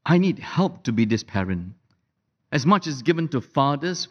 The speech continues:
mothers can also learn this. Oh, help me, God, to be a patient teacher, a gentle disciplinarian, a constant pointer to Jesus.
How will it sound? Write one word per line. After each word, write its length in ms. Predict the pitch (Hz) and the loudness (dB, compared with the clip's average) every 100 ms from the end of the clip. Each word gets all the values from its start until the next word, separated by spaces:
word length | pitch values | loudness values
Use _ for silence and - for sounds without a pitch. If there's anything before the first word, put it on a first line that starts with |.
| - | -6
mothers 460 | 123 147 202 190 - | 2 2 2 -2 -2
can 160 | 135 | -2
also 220 | 117 - | -2 -2
learn 300 | 117 104 98 | 0 0 0
this. 240 | 98 127 - _ _ _ _ _ _ _ 127 | 0 -4 -10 _ _ _ _ _ _ _ -4
Oh, 60 | |
help 320 | 113 151 147 | 0 2 2
me, 100 | 143 | 2
God, 240 | 123 120 110 | 0 -2 -4
to 80 | 110 | 0
be 80 | |
a 60 | 107 | -2
patient 440 | - 120 - 117 | 2 0 2 0
teacher, 360 | 104 104 - 101 | 0 -4 -2 -2
a 40 | |
gentle 420 | 98 82 113 127 120 | -2 0 -2 0 -4
disciplinarian, 880 | 95 - - 95 90 90 90 98 107 _ _ _ _ _ | -4 -8 -2 0 0 -2 -4 -6 -8 _ _ _ _ _
a 100 | - | -10
constant 680 | - 131 127 127 139 131 123 | -2 2 2 2 0 0 0
pointer 580 | 117 113 107 117 107 104 _ _ _ _ _ - | 2 2 2 -2 -4 -6 _ _ _ _ _ -2
to 140 | 113 | -2
Jesus. 680 | 90 98 82 87 - - | 2 0 0 -10 -10 -12